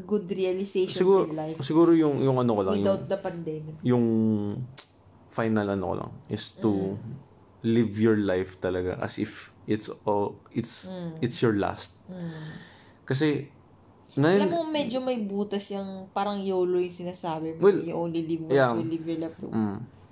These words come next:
Speaker 1: at, at fullest." Well, may butas siya, pero, yeah, good final, ano din.
Speaker 2: Kasi, alam mo yun, yun, siguro, l-, ano, yung living every day without regrets. Um,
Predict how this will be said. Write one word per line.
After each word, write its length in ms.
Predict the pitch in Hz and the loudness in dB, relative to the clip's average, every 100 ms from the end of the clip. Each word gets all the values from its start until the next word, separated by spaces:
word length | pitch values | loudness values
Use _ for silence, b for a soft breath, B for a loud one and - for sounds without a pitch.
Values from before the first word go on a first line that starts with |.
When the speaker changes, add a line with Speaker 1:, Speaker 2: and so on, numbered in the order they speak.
| - | -20
Speaker 1:
at, 120 | - - - | -20 -20 -12
at 140 | 175 170 | -12 -12
fullest." 560 | - 165 156 151 165 - b b b b - | -8 -4 -4 -6 -10 -18 b b b b -8
Well, 160 | 202 | -4
may 160 | 240 226 | -2 0
butas 320 | 233 233 202 | -2 -2 -6
siya, 160 | 202 190 | -6 -6
pero, 480 | 220 226 226 226 226 - - - | -4 -4 -6 -8 -12 -20 -20 -10
yeah, 240 | 208 202 208 - | -6 -6 -10 -10
good 240 | 196 208 - | -6 -6 -6
final, 560 | - 202 185 180 180 180 180 175 | -8 -4 -4 -4 -6 -6 -6 -6
ano 220 | 175 175 | -4 -4
din. 300 | 170 165 160 170 - - | -4 -6 -6 -12 -16 0
Speaker 2:
Kasi, 300 | 233 233 - - - | 2 2 -4 -6 2
alam 220 | 165 160 | 4 6
mo 60 | 139 | 6
yun, 140 | 123 120 113 - | 4 2 -4 -4
yun, 320 | - 180 165 - - - | 4 4 4 -2 -20 -16
siguro, 640 | - 160 151 151 151 135 - | -4 2 6 6 6 4 2
l-, 240 | 110 110 - | 0 0 2
ano, 400 | 113 107 95 101 - b b b b - | 2 2 0 -6 -14 b b b b -6
yung 560 | - 127 123 120 117 127 135 - - - - _ | 2 4 4 2 0 -4 -8 -18 -20 -20 -20 _
living 560 | 127 131 147 131 143 123 | 4 6 8 6 2 4
every 320 | 123 113 117 | 4 4 2
day 240 | 101 113 107 | 4 2 4
without 400 | 110 110 110 - | 4 4 2 0
regrets. 800 | 98 90 92 90 - - - - b b b b b - | -4 -2 -4 -6 -12 -16 -18 -20 b b b b b -2
Um, 560 | 120 113 110 104 113 | 2 2 2 -2 -8